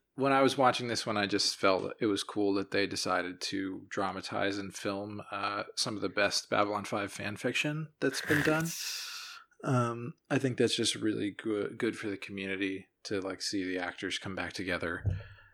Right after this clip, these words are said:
Speaker 1: after the show's been off the air for years and just kinda, like, act out one of the most famous arcs of, of the comics. It's re-,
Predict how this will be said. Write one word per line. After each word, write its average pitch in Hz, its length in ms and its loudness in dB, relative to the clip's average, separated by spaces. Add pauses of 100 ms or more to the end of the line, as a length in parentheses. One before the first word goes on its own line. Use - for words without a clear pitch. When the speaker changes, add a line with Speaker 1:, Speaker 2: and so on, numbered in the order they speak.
Speaker 1:
after 95 300 0
the 92 80 -2
show's 87 340 4
been 90 160 -2
off 87 220 0
the 90 140 -2
air 85 120 2
for 90 160 -6
years 85 480 -2
and 90 280 -12 (200)
just - 200 -6
kinda, 87 240 -4
like, 85 180 -6
act 87 300 -4
out 87 260 0 (800)
one 156 100 6
of 151 60 10
the 143 100 12
most 135 160 12
famous 127 240 6
arcs - 400 6
of, 92 400 2
of 92 220 2
the 98 80 0
comics. - 540 -2
It's - 200 -8
re-, 87 180 -4